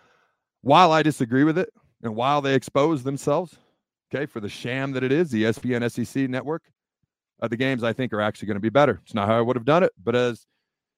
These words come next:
as a fan of college football, there's always a silver lining. As a, a person in life, there's always a silver lining. That's the silver lining. All right. At number six, I have Georgia. Number seven, Ohio State. Eight, Oregon. Pretty much match the committee perfectly. The only other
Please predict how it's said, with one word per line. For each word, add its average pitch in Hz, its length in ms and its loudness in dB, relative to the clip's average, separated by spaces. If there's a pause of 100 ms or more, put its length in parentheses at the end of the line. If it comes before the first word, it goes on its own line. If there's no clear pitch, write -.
(140)
as 120 80 -4
a 113 60 -8
fan 160 260 2
of 151 80 2
college 151 300 4
football, 160 320 2
there's 117 160 0
always 131 180 2
a 117 80 -2
silver 127 240 0
lining. 143 400 -2 (140)
As 101 100 -16
a, 104 80 -12 (160)
a 85 40 -18
person 120 340 -8
in 92 100 -10
life, 98 300 -4
there's 101 140 -6
always 98 180 -4
a 82 40 -20
silver 101 220 -10
lining. 107 340 -8 (320)
That's 202 200 -2
the 185 80 -10
silver 190 240 -2
lining. 165 400 0 (600)
All 135 80 4
right. 156 140 2 (580)
At 135 80 -6
number 143 200 0
six, - 280 -6
I 143 80 0
have 131 140 -2
Georgia. 170 500 -4 (220)
Number 123 160 -8
seven, 151 300 -6
Ohio 143 260 -4
State. 139 300 -4
Eight, 135 160 2
Oregon. 131 340 4
Pretty 165 180 2
much 131 160 0
match 117 480 0 (220)
the 107 140 0
committee 117 300 -2
perfectly. 143 540 -6 (440)
The 170 80 -4
only 220 240 -4
other 143 340 -4